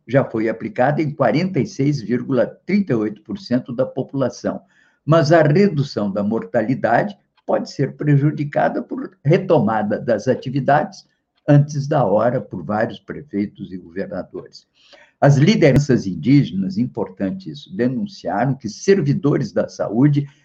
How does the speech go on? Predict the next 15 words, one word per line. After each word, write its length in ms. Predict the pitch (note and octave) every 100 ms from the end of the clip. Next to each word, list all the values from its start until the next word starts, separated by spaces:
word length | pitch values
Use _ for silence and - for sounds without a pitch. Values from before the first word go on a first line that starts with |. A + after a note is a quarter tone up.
| _
venderam 800 | A2+ C3+ D#3+ D3 D3 F#3 F3 C3+
ao 160 | G2+ F#2+
menos 360 | C3+ E3 D3
cento 460 | - - G#3+ B3 -
e 560 | C#3 - C3+ - A2+ G2+
seis 360 | - E3+ D3+ E2+
doses 600 | G2+ A2+ A#2 A2 B2 - _ _
de 120 | C#3
Coronavac 1080 | - - C#3+ D#3+ F#3+ E3+ A2+ - B2+ C#3+ -
a 40 | C3+
garimpeiros 960 | C3+ C#3+ C3 G2 - C#3+ D#3 D#3+ C#3+
em 100 | C#3+
troca 440 | - B2 B2+ C3 B2
de 220 | G#2+ A#2
ouro. 440 | A2+ C#3+ G#2+ F#2